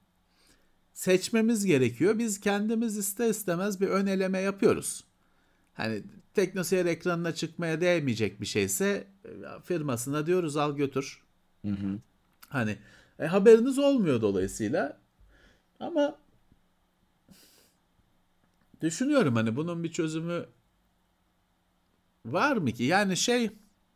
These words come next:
Speaker 1: ne yapacaksın? Her gelen ürün için blog gibi bir şey yapacaksın. Kısa bir,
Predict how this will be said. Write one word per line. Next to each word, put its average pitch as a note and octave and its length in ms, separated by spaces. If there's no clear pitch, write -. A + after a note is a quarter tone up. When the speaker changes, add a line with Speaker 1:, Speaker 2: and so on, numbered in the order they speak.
Speaker 1:
ne G3 80
yapacaksın? G3+ 680
Her G3+ 180
gelen D3+ 340
ürün B2 240
için E3 280
blog G3+ 340
gibi E3+ 220
bir E3 40
şey E3+ 180
yapacaksın. C3+ 560
Kısa D#3+ 340
bir, D#3 160